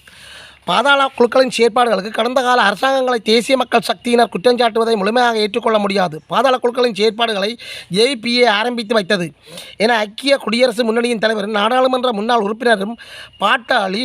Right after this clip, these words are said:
சம்பிக்க ரணவக்க குற்றம் சாட்டியுள்ளார். கொ-, கொழும்பிலிருந்து மோட்டார் சைக்கிளில் நிர்வாணமாக சென்ற இளைஞர்களை படாத பாடுபட்டு பிடித்த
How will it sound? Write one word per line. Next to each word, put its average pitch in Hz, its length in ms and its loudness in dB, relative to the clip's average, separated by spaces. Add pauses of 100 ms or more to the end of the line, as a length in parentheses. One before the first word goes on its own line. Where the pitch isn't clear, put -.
(160)
சம்பிக்க 233 420 0
ரணவக்க 220 440 0
குற்றம் 220 300 -2
சாட்டியுள்ளார். 180 480 -2 (1120)
கொ-, 202 220 0 (100)
கொழும்பிலிருந்து 269 640 0
மோட்டார் 214 360 0
சைக்கிளில் 247 420 -2
நிர்வாணமாக 247 560 0 (100)
சென்ற 233 240 -2
இளைஞர்களை 208 420 -2 (480)
படாத 254 320 4 (120)
பாடுபட்டு 240 440 0 (100)
பிடித்த 220 240 -4